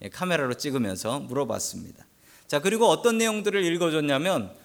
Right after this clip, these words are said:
성경에 나온 내용 중에, 아, 조금은 과격한 내용들입니다. 여자는 남자에게 순종해야 된다.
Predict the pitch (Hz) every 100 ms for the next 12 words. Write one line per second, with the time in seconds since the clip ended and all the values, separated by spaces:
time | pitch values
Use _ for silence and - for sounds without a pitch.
0 | - - 208 226 233 226 190 147 156 135
1 | 131 123 127 160 110 90 - - 101 -
2 | 160 202 220 147 120 147 - 147 131 104
3 | 117 110 98 92 85 - 85 - - -
4 | - - 151 156 190 240 220 87 107 139
5 | 160 170 151 135 190 233 233 - - 262
6 | 226 165 98 98 - - -